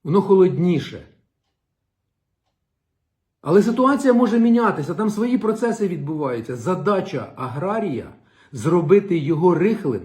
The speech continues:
зробити його структурним, зробити його проникним для повітря. І тоді г-, ґрунт стає джерелом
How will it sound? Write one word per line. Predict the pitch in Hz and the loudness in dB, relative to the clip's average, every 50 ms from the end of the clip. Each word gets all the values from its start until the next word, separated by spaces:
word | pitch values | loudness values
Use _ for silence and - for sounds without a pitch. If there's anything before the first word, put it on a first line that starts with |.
| - - _ _ _ _ _ | -12 -20 _ _ _ _ _
зробити | - 120 151 165 170 190 185 180 | -6 -4 0 4 4 4 4 2
його | 175 170 165 156 139 | 0 0 -2 -2 -4
структурним, | - 151 151 135 - - 214 202 190 180 143 | -4 -8 -10 -10 -8 -8 -4 -2 -2 -2 -2
зробити | 131 143 147 156 185 185 185 | -4 -4 -2 -2 -2 0 0
його | 175 175 170 | -2 -2 -2
проникним | - 165 165 165 165 170 185 190 190 175 175 170 160 | -4 -2 -2 0 0 2 0 0 -2 -2 -6 -6 -6
для | 131 143 156 156 | -6 -6 -6 -4
повітря. | - 170 165 170 170 139 - 127 135 | -4 -4 -4 -4 -4 -6 -6 -6 -6
І | - 185 - | -4 -4 -2
тоді | - 190 175 147 180 226 220 | -2 -2 -2 0 0 0 0
г-, | - - 113 139 | -2 -2 -4 -6
ґрунт | 135 - 180 208 233 247 269 277 269 262 - - - - - | -4 -2 0 2 4 6 6 6 6 2 -2 -16 -18 -20 -20
стає | - - - - 202 190 190 175 220 233 220 185 | -18 -6 0 2 4 4 4 4 4 4 4 4
джерелом | 131 120 143 175 160 160 165 156 156 170 196 240 262 269 226 165 139 - - | 4 2 0 0 0 0 -2 -2 0 2 2 2 2 0 0 -2 -4 -6 -12